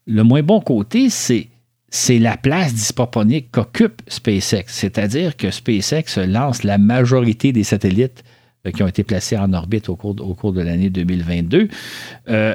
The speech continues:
elle livre par le fait même une concurrence absolument terrible aux autres lanceurs et normalement, à, no-, notamment à Ariane Espace. On a pensé qu'Ariane, qu'Ariane a pu lancer seulement trois fusées Ariane cette année et deux Vega.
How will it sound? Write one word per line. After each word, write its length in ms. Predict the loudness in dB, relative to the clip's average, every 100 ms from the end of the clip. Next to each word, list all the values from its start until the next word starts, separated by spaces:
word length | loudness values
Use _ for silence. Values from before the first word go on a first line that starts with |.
| -2
elle 260 | 2 4 6
livre 300 | 6 4 4
par 220 | -2 -2
le 80 | -2
fait 180 | 0 0
même 240 | 0 0
une 120 | 0
concurrence 680 | 0 -2 -2 -2 -2 -2 -4
absolument 480 | -4 -2 2 4 2
terrible 480 | 2 2 2 2 0
aux 240 | 0 2 4
autres 280 | 2 2 2
lanceurs 540 | 2 0 0 2 2
et 100 | 4
normalement, 480 | 2 2 2 2 0
à, 160 | -4 -8 -2
no-, 240 | -2 0
notamment 520 | 4 4 4 2 2 2
à 200 | -2 -2
Ariane 300 | 0 2 4
Espace. 480 | 2 0 -4 -4 -2
On 100 | 0
a 120 | -2
pensé 320 | -2 -6 -4
qu'Ariane, 440 | -4 -2 0 0 -2 -8
qu'Ariane 400 | -10 -4 0 0
a 60 | -2
pu 140 | -4
lancer 320 | -6 -6 -8 -8
seulement 440 | -6 -4 -2 -4 -8
trois 260 | -4 -2
fusées 320 | 0 0 0 -2
Ariane 380 | -2 -2 -2
cette 260 | -4 -6 -4
année 320 | 0 0 0
et 60 | -2
deux 200 | 2 2
Vega. 460 | 2 -2 0 -4